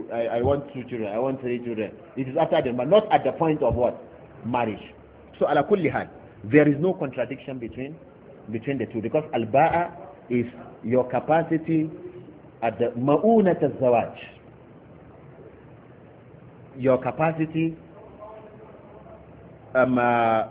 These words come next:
financial capacity, particularly financial capacity to what? To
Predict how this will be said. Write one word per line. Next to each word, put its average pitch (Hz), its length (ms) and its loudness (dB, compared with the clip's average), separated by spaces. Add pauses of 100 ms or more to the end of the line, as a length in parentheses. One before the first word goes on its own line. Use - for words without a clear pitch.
(140)
financial 147 480 4
capacity, 123 560 0 (380)
particularly 117 680 0 (1080)
financial 135 380 2
capacity 120 640 -2 (420)
to 120 80 0
what? 113 400 4 (640)
To 110 80 -2